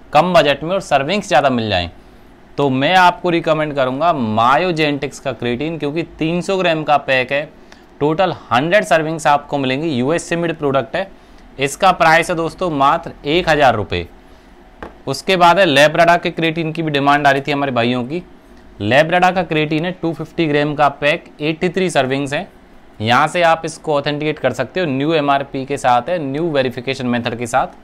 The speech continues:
प्राइस ग्यारह सौ रुपये। एक है दोस्तों ये मसल टेक का क्रिएटिन, इसके बारे में कुछ अपडेट है। मसल टेक का क्रिएटिन का पहले पैक आता था चार सौ ग्राम का,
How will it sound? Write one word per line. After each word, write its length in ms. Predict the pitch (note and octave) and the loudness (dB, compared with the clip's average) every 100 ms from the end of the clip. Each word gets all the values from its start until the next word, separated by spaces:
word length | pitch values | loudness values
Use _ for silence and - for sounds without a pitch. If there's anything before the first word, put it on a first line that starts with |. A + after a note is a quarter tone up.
| - - - - - - - | -20 -20 -20 -20 -20 -20 -2
प्राइस 480 | C3+ C#3+ G3+ A3 - - - F#2+ | 4 4 4 0 -12 -20 -16 -10
ग्यारह 400 | G2+ B2 D3+ D#3+ | 2 4 6 4
सौ 160 | D#3 | 0
रुपये। 300 | A#2+ G#2+ E2+ - - - - - - - - - - - - - - - - - | -2 -2 -4 -8 -20 -20 -20 -20 -20 -20 -20 -20 -20 -20 -20 -20 -20 -20 -18 0
एक 220 | D3+ F#3 | 2 2
है 60 | G3+ | 2
दोस्तों 320 | F#3 F3+ A3 | 2 0 0
ये 60 | G3 | 2
मसल 340 | D#3+ D#3+ F3 | 2 2 0
टेक 180 | E3 E3 | 0 0
का 80 | F3+ | -2
क्रिएटिन, 440 | E3 C3+ B2 G#2+ G#2+ | 0 0 0 -2 -4
इसके 320 | B2 - D#3+ | -8 -4 2
बारे 240 | D3 D3+ | 2 2
में 200 | D#3 D#3+ | 0 -4
कुछ 220 | D#3 D#3+ C#3+ | -6 -4 -2
अपडेट 440 | A#2+ B2+ D3 D3 | -2 0 0 2
है। 140 | D3 F3 | -2 -2
मसल 380 | C3 C3 D#3 D#3+ | -2 0 -2 -2
टेक 200 | E3 E3 | -6 -4
का 120 | F3 | -4
क्रिएटिन 520 | - D3 C#3+ D#3+ E3 | -4 -4 -2 -2 -2
का 100 | E3 D#3+ | 0 0
पहले 260 | D3+ D#3 | 0 -2
पैक 320 | D#3+ C#3+ C#3+ C3 | -2 -2 0 0
आता 200 | B2 B2 | 0 -2
था 100 | - | -4
चार 320 | - B2 C3 | 2 2 4
सौ 160 | D#3+ C#3+ | 0 -2
ग्राम 280 | C3 A2+ | 0 -2
का, 200 | G#2+ F#2 | -2 -2